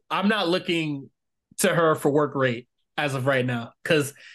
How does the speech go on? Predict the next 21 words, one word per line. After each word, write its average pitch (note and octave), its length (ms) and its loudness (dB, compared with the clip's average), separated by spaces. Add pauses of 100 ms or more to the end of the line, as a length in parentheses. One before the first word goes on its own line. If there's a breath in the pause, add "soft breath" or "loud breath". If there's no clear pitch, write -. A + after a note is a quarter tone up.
(140 loud breath)
she - 180 2
already B3+ 220 4
done F#3+ 200 4
made F3+ 140 2
me E3 120 2
laugh C#3 280 0
a D#3+ 40 2
lot C#3+ 260 0
already, D3 560 2
so - 140 -4
I'm C#3+ 100 -4
just C3+ 140 -6
like, C3 180 -2
"Okay, C#3 260 -2
this C3 140 -4
is C3+ 80 -8
what B2+ 120 -4
the C#3 60 -12
character B2 360 0
is." C3+ 320 0 (640 loud breath)
Um, B2+ 640 0